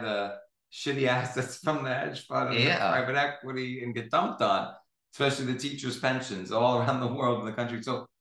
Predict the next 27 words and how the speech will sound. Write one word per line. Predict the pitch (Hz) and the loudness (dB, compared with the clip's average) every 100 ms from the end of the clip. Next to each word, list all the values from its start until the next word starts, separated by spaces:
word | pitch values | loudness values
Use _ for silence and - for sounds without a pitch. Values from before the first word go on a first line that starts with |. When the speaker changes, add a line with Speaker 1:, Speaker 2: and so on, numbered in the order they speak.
| _ _ _ - | _ _ _ 0
Speaker 1:
uh, | 156 | 2
but, | 190 185 170 | 2 0 0
but | 196 | 0
most | 196 196 190 | 2 0 0
people | 202 202 | -4 -4
don't, | 180 190 190 | -2 -4 -4
you | 190 180 | -2 0
know, | 160 156 | 2 2
it's | 156 | 2
like, | 160 151 | 0 -2
it's | 151 | -2
not | 185 196 | -2 0
their | 143 | 0
fault | 135 - 151 151 120 | -2 2 6 6 4
that | 123 - | -2 -4
all | 131 135 139 | 0 4 4
that's | 131 - | 2 -2
happening | 113 110 110 104 | -6 -6 -6 -10
behind | 98 104 | -8 -8
their | 98 90 | -10 -10
back. | 92 92 87 82 _ _ _ _ - | -10 -10 -12 -14 _ _ _ _ -10
Speaker 2:
No. | 98 92 85 104 | -4 -2 -2 -2
Speaker 1:
And | 131 | 0
it's | 131 | 0
all | 135 160 165 165 | 4 8 8 8
being, | 151 143 135 | 4 0 0
like, | 120 117 131 | 2 2 0